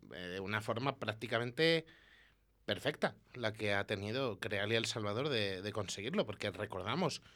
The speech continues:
solo habéis perdido el partido de la semana pasada en el último segundo, el resto, salvo un empate, todo victorias y de una forma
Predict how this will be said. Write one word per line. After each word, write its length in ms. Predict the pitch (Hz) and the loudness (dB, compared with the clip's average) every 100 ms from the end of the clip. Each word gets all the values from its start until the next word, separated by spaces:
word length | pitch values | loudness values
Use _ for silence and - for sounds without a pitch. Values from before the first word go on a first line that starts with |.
| - - | -20 -6
solo 540 | - - - 185 190 | 2 6 10 10 12
habéis 440 | 110 113 143 - - | 10 8 6 4 0
perdido 480 | 117 104 143 175 117 | 0 2 4 4 4
el 100 | 107 | 4
partido 340 | 104 160 156 | 0 2 4
de 80 | 110 | 4
la 100 | 104 | 2
semana 320 | 104 113 123 | -2 -2 -2
pasada 440 | 110 143 156 107 - - - - _ | 0 4 4 4 0 -20 -20 -20 _
en 180 | 107 104 | -2 0
el 100 | 107 | 2
último 280 | 110 113 107 | 2 2 2
segundo, 500 | 113 139 165 240 - - - - - - - - | 2 4 6 6 4 -16 -20 -20 -20 -20 -20 -4
el 220 | 110 101 | -2 2
resto, 640 | 113 135 - 202 233 - | 4 4 4 6 6 2
salvo 400 | - 120 110 107 | 0 2 4 2
un 120 | 123 | 2
empate, 500 | 139 127 151 214 220 - _ | 0 2 0 0 -2 -10 _
todo 240 | - 123 151 | -2 2 4
victorias 720 | 131 - 131 151 190 214 - | 2 0 0 2 2 2 0
y 120 | 117 | -2
de 180 | 107 104 | 0 0
una 160 | 127 | 0
forma 540 | 127 127 131 170 185 | -2 -2 0 2 2